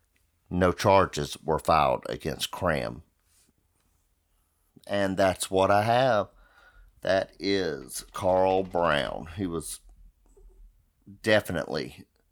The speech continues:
definitely needing psychiatric help, and it should have been more aggressively. He should have been committed,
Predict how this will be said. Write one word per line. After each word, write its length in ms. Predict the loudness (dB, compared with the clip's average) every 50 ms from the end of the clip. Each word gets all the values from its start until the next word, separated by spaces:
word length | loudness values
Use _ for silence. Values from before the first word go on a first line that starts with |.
| _ _ _ _ _ _ _ _
definitely 520 | 4 4 4 4 2 -2 -8 -6 -6 -6
needing 440 | -4 -4 -4 -4 -6 -8 -10 -12 -6
psychiatric 720 | -2 0 0 0 -2 -2 -2 -2 -2 -2 -4 -8 -14 -10 -6
help, 380 | -2 0 2 2 0 -2 -4
and 120 | -6 -6 -6
it 140 | -8 -8
should 180 | -6 -4 -4 -4
have 100 | -4 -4
been 200 | -4 -4 -4 -2
more 260 | -2 0 0 0 0
aggressively. 840 | -2 -2 -2 0 0 0 0 -2 -6 -8 -8 -8 -8 -8 -8 -10 -14 _ _ _ _ _ _ _ _ _ _ _ _ _ _ _ _ _ _ _ _ _ _ _ _ _ _ _ -4
He 60 | -2
should 200 | 2 2 2 2
have 140 | 2 0 0
been 140 | -2 -2 -2
committed, 580 | -4 -6 -4 -2 -2 -2 -2 -4 -8 -8 -10